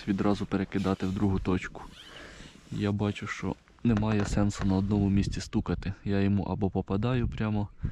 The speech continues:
на голову, або його немає і він не ходить, він не мігрує абсолютно. Це переміна погоди йому добре, вид-, видно, вдала по голові.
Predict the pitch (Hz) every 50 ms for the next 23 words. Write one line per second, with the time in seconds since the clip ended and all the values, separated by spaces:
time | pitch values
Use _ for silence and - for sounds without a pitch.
0 | - - - - - - - 104 104 98 - 104 104 101 101 101 98 95 98 95
1 | - - - - - - - - - - - 92 95 98 101 101 110 107 107 104
2 | 101 101 98 95 95 95 95 95 95 95 101 98 95 98 98 98 101 104 101 98
3 | 95 95 92 92 95 98 95 95 95 92 - - 87 90 85 85 - - 95 95
4 | 95 95 92 95 98 92 92 90 90 92 90 87 - - - - 87 90 90 -
5 | - - - - - - - - - - - - - - - _ _ _ - -
6 | _ - _ _ - - - - - - 135 - _ _ - - 104 95 95 95
7 | 98 101 101 98 95 90 - - 95 98 107 101 95 98 92 98 95 95 95 92
8 | 113 104 98 95 95 92 87 - 120 95 92 98 113 - 107 101 95 92 95 95
9 | 95 98 95 92 92 95 95 - - 98 98 98 95 98 95 95 98 95 104